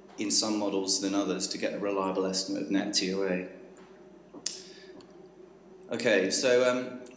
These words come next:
thinking back again to the hiatus specifically, um, one of the things we wanted to do, um, was to look at the, uh, the magnitude of trends in a, a, a bunch of different variables, um, as,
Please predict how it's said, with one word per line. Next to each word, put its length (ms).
thinking 540
back 200
again 240
to 120
the 100
hiatus 380
specifically, 760
um, 280
one 120
of 60
the 60
things 280
we 80
wanted 340
to 140
do, 540
um, 400
was 220
to 100
look 260
at 300
the, 340
uh, 240
the 100
magnitude 640
of 100
trends 680
in 160
a, 160
a, 60
a 40
bunch 340
of 60
different 260
variables, 840
um, 360
as, 180